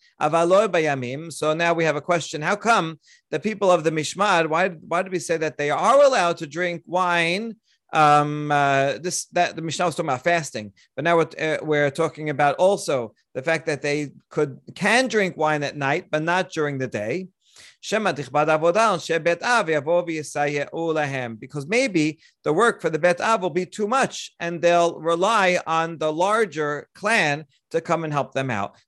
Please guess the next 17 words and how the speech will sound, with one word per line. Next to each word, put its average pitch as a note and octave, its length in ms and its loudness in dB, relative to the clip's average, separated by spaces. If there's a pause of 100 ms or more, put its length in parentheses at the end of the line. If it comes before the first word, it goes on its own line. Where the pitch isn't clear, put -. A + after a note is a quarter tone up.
So E3 120 -2
for F3 140 -4
that G#3+ 180 2
reason, E3+ 380 2
anyone F3+ 400 0
in D#3+ 100 -4
the D3+ 80 -2
Bet E3+ 320 0
Av D#3 360 2 (180)
who's - 340 -10
working F3 460 0
on C#3+ 180 -2
that F3+ 260 0
sing-, - 320 -10
on D3 120 -6
that F#3 240 2
day F3+ 400 2